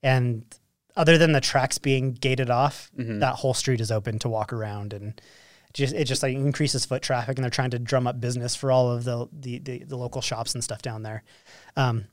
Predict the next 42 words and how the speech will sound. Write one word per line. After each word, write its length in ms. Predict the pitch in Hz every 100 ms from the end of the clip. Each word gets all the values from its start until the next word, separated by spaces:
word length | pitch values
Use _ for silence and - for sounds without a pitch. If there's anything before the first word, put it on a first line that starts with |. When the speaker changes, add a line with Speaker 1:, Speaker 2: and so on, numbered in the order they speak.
| -
Speaker 1:
but 140 | 113
Busker 300 | 170 202 147
Fest 240 | - 123 -
kinda 140 | 143
ties 260 | 135 123 120
in 80 | 147
with 160 | 127
that, 260 | 127 117 120
and 180 | 139 113
basically 400 | 127 139 - 120
all 100 | 120
weekend 260 | 135 135 110
they're 80 | 120
gonna 80 |
have, 100 | 131
like, 140 | 113 104
mimes, 720 | 120 123 135 139 147 139 - -
clowns, 720 | - 131 135 139 143 143 - - _ _
stunt 300 | - 135 143
performers, 680 | 147 143 143 143 139 139
magicians. 400 | 139 127 135 -
Speaker 2:
Sword 200 | 156 180
swallowers. 640 | 170 - 120 117 104 92 90
Speaker 1:
Sword 360 | - - 165
swallowers, 480 | - 156 127 110 110
yeah, 180 | 131 147
like, 140 | 120
Speaker 2:
Love 80 | 120 120
Speaker 1:
that 20 | 120
Speaker 2:
it. 40 |
Speaker 1:
type 200 | 151 139
of 120 | 117
cool 180 | - 120
shit. 340 | - 110 104
Like, 140 | - 113
I 80 | 202
love 220 | 160 170
that 180 | 147 98
stuff. 440 | - - 139 - -
Speaker 2:
Yeah. 240 | 104 101 98 _ _ _ -
Speaker 1:
Um, 460 | 135 127 123 117 - _ _ _ _ _ _ _ _ _ _ _ _ _ -
yeah, 240 | 139 104